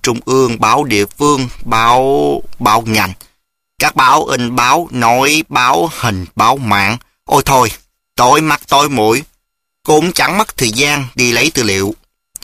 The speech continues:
Giữ cái mảng văn hóa văn nghệ trong nước nghe thì rộng đến hãi hùng, nhưng thực chất thì chỉ là viết chuyện ca nhạc và phim truyền hình, cùng với cái chuyện qua cái lỗ khóa của giới ca sĩ chân dài.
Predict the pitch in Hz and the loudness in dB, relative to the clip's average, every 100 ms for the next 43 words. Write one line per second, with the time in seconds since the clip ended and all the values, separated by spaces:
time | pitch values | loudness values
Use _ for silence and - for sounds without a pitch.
0 | - _ _ - 143 160 220 190 143 170 | -20 _ _ -4 0 2 2 -2 -2 -2
1 | 165 165 165 196 160 127 107 110 135 143 | -4 0 0 0 -2 -2 -2 0 -2 0
2 | 196 - 143 147 139 - 101 95 104 98 | 0 0 -2 0 0 -2 -2 0 2 0
3 | 117 135 139 151 208 196 135 113 110 - | -2 -2 -2 -2 -4 -4 -6 -2 -2 0
4 | 131 110 - _ _ - 170 131 107 160 | 0 0 -4 _ _ -2 -2 0 -2 -4
5 | - 123 104 113 110 143 120 98 - _ | -2 -2 -2 -2 0 0 0 -2 -6 _
6 | - 202 220 - 107 117 147 139 120 101 | -2 -2 -2 -2 -2 -2 -4 -2 0 -2
7 | 101 - 98 - 151 135 107 95 110 101 | -2 -2 -2 -2 -4 -2 -4 -2 -4 -4
8 | 92 _ _ - 147 135 123 123 120 160 | -8 _ _ -6 0 2 2 -2 0 -2
9 | 196 - 120 104 120 - _ _ _ - | -2 0 0 0 -2 -10 _ _ _ -6
10 | 156 156 - 175 120 117 - 151 143 185 | 0 0 0 0 0 0 0 0 2 -2
11 | - 113 127 135 156 160 123 - 123 117 | -2 -4 0 0 2 0 -2 -2 0 2
12 | - 98 123 - 120 110 113 98 | 2 0 -6 -6 -6 -4 -2 -2